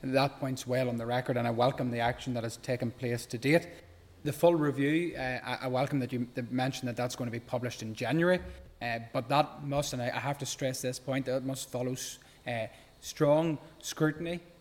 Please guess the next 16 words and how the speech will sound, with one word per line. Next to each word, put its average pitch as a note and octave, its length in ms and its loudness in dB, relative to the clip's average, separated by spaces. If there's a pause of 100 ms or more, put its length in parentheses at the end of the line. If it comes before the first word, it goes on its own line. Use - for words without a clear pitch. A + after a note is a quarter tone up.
uh, A#2+ 240 -2
and C3+ 100 0
indeed C3+ 440 0
strong C#3+ 520 4
local C#3 300 0
consultation C#3 920 -2 (260)
with D3+ 240 2
the D3+ 80 -4
community C3 580 2
as B2+ 220 4
to - 140 -10
the B2+ 80 -6
changes A#2+ 420 -6
that B2 140 0
are A#2+ 60 -2
proposed, C3+ 580 0